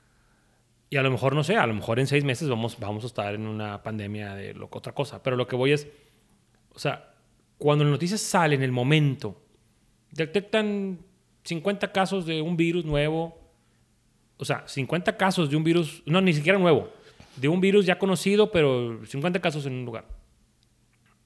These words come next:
Eh, o sea, el criterio o la pe-, el pensamiento de gran parte de las familias o de las personas es, ya hay di-, cincuenta casos en Reino Unido, ya estoy preocupado, ya.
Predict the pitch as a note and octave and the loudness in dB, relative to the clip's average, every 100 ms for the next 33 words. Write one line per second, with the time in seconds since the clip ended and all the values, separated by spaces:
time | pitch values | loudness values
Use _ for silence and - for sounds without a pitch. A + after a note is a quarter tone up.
0 | - _ _ D3 C3+ B2 A#2+ A#2+ A#2+ A#2+ | -20 _ _ -2 0 0 0 -2 -2 -4
1 | A#2 A#2 - _ _ _ _ _ _ _ | -4 -8 -14 _ _ _ _ _ _ _
2 | _ _ _ _ _ D3 D#3 C3 - _ | _ _ _ _ _ -2 -2 -2 -12 _
3 | _ _ _ _ _ _ _ _ D#3 C#3+ | _ _ _ _ _ _ _ _ -4 -2
4 | C#3 C3+ F3+ G3+ D#3 D#3+ - _ _ _ | -4 0 2 4 4 2 -4 _ _ _
5 | _ _ _ _ _ _ _ _ _ _ | _ _ _ _ _ _ _ _ _ _
6 | _ _ _ _ _ D3+ B2+ B2 - B2+ | _ _ _ _ _ -4 0 0 0 -2
7 | B2+ B2+ A#2 B2+ C#3 F3 F#3 D#3 C3 C3 | -2 -4 -4 0 -2 0 0 0 0 -2
8 | C#3 - C3+ D3+ D3 C#3 C3 B2+ C3+ C3+ | -2 -4 -4 0 0 0 -2 -2 -2 -2
9 | B2 A2+ A#2+ B2+ B2+ C#3 - - _ _ | -4 -4 -4 0 0 -2 -6 -20 _ _
10 | - _ _ _ C3+ B2+ C#3+ D#3 F3 - | -20 _ _ _ 2 6 6 4 0 0
11 | D3 D3+ D#3 D#3+ D3+ D3+ C#3+ C#3+ C#3+ D3 | -2 0 0 0 0 0 0 0 0 0
12 | D#3+ E3+ - _ _ _ _ _ _ - | 0 -4 -12 _ _ _ _ _ _ -2
13 | A#2+ A2+ D3 D#3 - - G2 - | 0 0 -4 -6 -8 -8 -8 -10